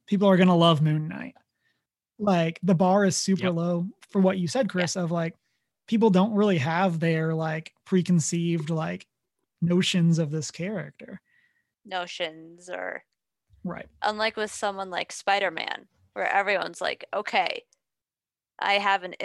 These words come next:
Speaker 1: Right.
Speaker 3: image, even if I've never even read the comics, of how
Speaker 1: Right.
Speaker 3: this is supposed to go."
Speaker 2: Right. And hopefully they'll do the, like, hopefully Shang-Chi will get the same
Speaker 1: Mm-hmm.
Speaker 2: justice and,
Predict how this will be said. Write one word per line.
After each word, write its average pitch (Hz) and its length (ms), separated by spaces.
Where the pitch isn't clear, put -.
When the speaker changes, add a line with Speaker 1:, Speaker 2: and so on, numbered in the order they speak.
Speaker 1:
Right. 180 200
Speaker 3:
image, - 180
even 202 260
if 208 120
I've 180 140
never 180 200
even 175 280
read 170 180
the - 60
comics, - 640
of 202 120
how 202 220
Speaker 1:
Right. - 20
Speaker 3:
this 196 180
is 190 120
supposed 180 340
to - 80
go." - 140
Speaker 2:
Right. - 140
And 143 180
hopefully 151 380
they'll 139 160
do 135 160
the, 123 140
like, 107 240
hopefully 120 340
Shang-Chi 120 460
will 190 140
get 175 180
the - 80
same 165 500
Speaker 1:
Mm-hmm. - 20
Speaker 2:
justice 143 480
and, 110 240